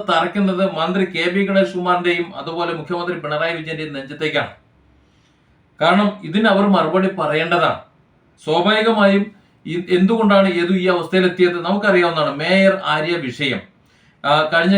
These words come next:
ഏപ്രിൽ ഇരുപത്തിയേഴാം തീയതി രാത്രി പത്തര മണിക്കുണ്ടാ-, പത്ത് മണിയോളം ഓ-, ഓളം ആവുന്ന സമയത്തുണ്ടായിട്ടുള്ള ഒരു, ഒരു സാധാരണ സംഭവമായി കഴിഞ്ഞു പോകേണ്ട ഒരു കാര്യമാണ്. പക്ഷേ മേയർക്കും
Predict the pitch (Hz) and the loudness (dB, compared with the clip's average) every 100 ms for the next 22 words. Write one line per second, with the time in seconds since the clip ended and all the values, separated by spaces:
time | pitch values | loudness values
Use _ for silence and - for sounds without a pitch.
0 | 180 180 202 196 170 175 196 190 170 175 | 4 2 2 0 2 0 2 2 2 2
1 | 180 175 170 156 147 165 - 135 - _ | 2 2 0 -2 0 0 -2 -6 -8 _
2 | _ _ 160 160 220 208 190 175 180 160 | _ _ -4 -2 0 2 2 2 -2 0
3 | 156 156 151 185 170 170 170 170 - 160 | 0 0 -2 -4 -2 -4 -4 -6 -8 -8
4 | 160 165 156 156 - - 139 151 160 151 | -4 0 2 0 -2 -6 -6 -6 -6 0
5 | 151 147 147 143 143 151 147 - _ - | 0 0 -2 -2 -2 -8 -12 -18 _ 0
6 | 185 180 160 156 156 180 185 - 151 147 | 0 2 2 2 2 2 0 -2 -2 0
7 | 143 151 147 135 143 147 147 143 139 127 | 0 0 0 -2 -2 -8 -6 -6 -6 -4
8 | 127 135 135 120 113 156 202 139 - - | -4 -2 -2 -4 -4 -2 0 0 -2 -14
9 | _ _ _ _ 143 170 196 190 202 | _ _ _ _ -2 4 4 4 2